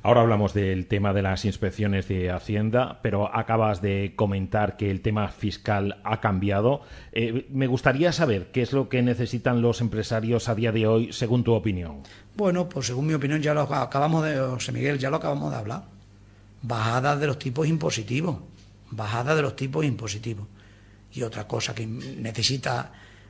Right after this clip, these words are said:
Speaker 2: como el comer del empresario, es ayuda de la administración. Que la administración ayude,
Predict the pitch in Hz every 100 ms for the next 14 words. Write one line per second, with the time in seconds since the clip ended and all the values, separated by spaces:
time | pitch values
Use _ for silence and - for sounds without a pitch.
0 | - - - - 190 - 135 127 120 117
1 | 120 131 123 127 117 127 - 160 180 190
2 | 294 - - - - - - - - 127
3 | 147 180 - - 127 117 127 147 147 139
4 | 135 123 - 104 127 135 175 135 - -
5 | - - - - - - - 113 117 101
6 | 101 120 127 151 113 123 180